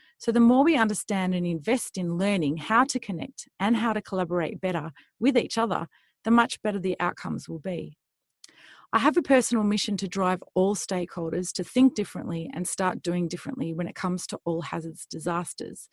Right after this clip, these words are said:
So I'm not just talking about national, uh, sorry, natural disasters,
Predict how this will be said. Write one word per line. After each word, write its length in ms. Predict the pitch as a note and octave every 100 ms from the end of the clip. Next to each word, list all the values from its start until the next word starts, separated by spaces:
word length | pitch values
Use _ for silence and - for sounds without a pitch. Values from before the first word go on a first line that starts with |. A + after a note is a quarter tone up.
| - - - -
So 140 | B3
I'm 120 | B3
not 160 | C#4 C#4
just 180 | D#4+ -
talking 300 | B3 G#3+ G3
about 260 | F#3+ -
national, 680 | F#3 - - G3 F3+ E3 -
uh, 220 | F3+ E3
sorry, 320 | - F#3 F3 F3+
natural 460 | G#3+ C4+ - A#3+
disasters, 800 | F#3 F3 D#3+ D#3+ - - E3